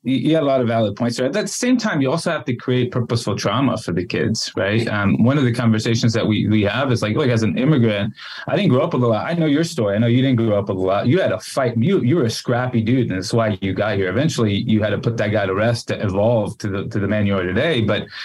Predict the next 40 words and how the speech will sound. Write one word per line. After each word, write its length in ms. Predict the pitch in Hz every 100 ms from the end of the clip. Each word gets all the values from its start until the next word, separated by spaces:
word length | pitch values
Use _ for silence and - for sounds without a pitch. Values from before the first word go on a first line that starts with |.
| - - _
you 140 | 127
know, 240 | 120 113 -
um, 340 | 113 104 113 - _ _ _ _ _ _ - 147 - - - 117 110 -
I, 220 | - 127 -
I 180 | 123 143
always 400 | 151 175 117 -
ask 260 | 127 143 -
myself 420 | 135 110 107 98
that. 200 | 104 98
Look, 180 | 110 113
I 80 | 120
want, 300 | 151 170 113
I 80 | 127
want 180 | 156
my 140 | 131 123
kids, 260 | 143 127
number 220 | 127 120 117
one, 420 | 113 117 113 - -
to 100 | 120
live 180 | 135 151
life 220 | 143 120
in 80 | 113
gratitude, 500 | 107 101 98 101 104
'cause 180 | 135
we 200 | 120 151
have 500 | 127 113 233 254 - -
a, 200 | 113 107
a 100 | 110
lot, 300 | 110 95 -
right? 340 | 104 113 135 -
And, 180 | 127 127
and 240 | 131 135
not 180 | 135 160
only 300 | 214 214 147
gratitude, 600 | 113 120 120 185 202 139
'cause 160 | 120 110
gratitude 460 | 110 120 175 -
will 300 | 120 117 98
end 160 | 123 127
up 100 | -